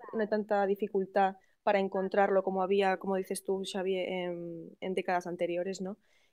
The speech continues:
Y yo creo que es eso, que se ha extendido muchísimo más, que hay muchísima más facilidad para encontrarlo. Si estás en una empresa que se trabaje con software privativo,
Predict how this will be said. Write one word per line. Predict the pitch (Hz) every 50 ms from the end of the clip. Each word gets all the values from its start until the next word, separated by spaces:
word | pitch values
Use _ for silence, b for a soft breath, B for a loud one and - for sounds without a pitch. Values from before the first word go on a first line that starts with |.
| _ _ -
Y | 226 226 220 208
yo | 220 220
creo | 233 240 233
que | - 233
es | 220 -
eso, | 202 - - 180
que | - 180 175
se | - - 175 175 175
ha | 165
extendido | 190 190 - 196 196 190 190 180
muchísimo | 180 175 175 - 214 208 240 233 226 220
más, | 214 214 214 220 226 220 -
que | 202
hay | 196
muchísima | 202 196 196 196 208 202 226 220 214 214 214 - -
más | - 208 208 196 202 -
facilidad | 208 196 - 202 196 190 190 180 185
para | - 180 180
encontrarlo. | 180 180 180 180 180 180 - 180 175 180 190 196 202 202
Si | - - 202 190
estás | 185 185 - - 202 214
en | 214 220
una | 220 208
empresa | 208 202 208 202 - 190
que | 202 202
se | 202
trabaje | - 190 185 190 190 202 185
con | - 190 190
software | - 196 180 190 185 180
privativo, | 196 190 185 180 175 - 202 185 190 180 180